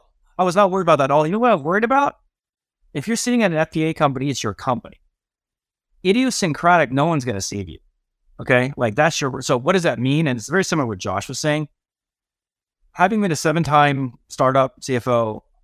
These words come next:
I've increasingly become more aware of risk. I was naive before.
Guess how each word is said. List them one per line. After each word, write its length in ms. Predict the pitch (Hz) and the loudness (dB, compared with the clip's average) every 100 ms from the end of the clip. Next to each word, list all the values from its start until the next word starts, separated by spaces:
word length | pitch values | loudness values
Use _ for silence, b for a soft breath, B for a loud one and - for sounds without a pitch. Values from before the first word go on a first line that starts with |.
| _ | _
I've 180 | 143 151 | 2 2
increasingly 480 | 180 - 170 - 165 | 2 2 0 0 -2
become 420 | 135 131 147 127 | -2 -2 0 0
more 480 | 120 123 123 120 120 | -2 -2 0 0 0
aware 560 | 101 104 117 107 101 - | -2 0 0 0 -2 -6
of 120 | 123 90 | -12 -8
risk. 420 | 101 131 - _ _ _ _ _ _ | -4 -4 -6 _ _ _ _ _ _
I 100 | 143 | 2
was 140 | 165 156 | 2 4
naive 340 | 151 175 175 | 2 2 -2
before. 360 | 104 - - | -8 -14 -20